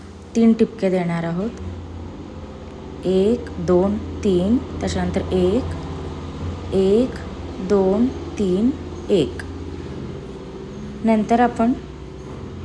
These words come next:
त्या तीन रेघा अशा जोडून घेणार आहोत प्रत्येक साईडला,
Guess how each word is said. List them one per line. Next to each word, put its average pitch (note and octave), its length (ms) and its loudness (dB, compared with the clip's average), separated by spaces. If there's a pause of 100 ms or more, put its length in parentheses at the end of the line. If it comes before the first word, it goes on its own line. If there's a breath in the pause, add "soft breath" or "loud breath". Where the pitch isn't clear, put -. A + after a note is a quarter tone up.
त्या A3+ 120 4
तीन A3+ 360 6
रेघा A3 340 4
अशा A3 220 -2
जोडून G3+ 380 2
घेणार E3+ 320 -2
आहोत E3+ 300 -6 (1400)
प्रत्येक F#3+ 380 -2
साईडला, D3 400 -4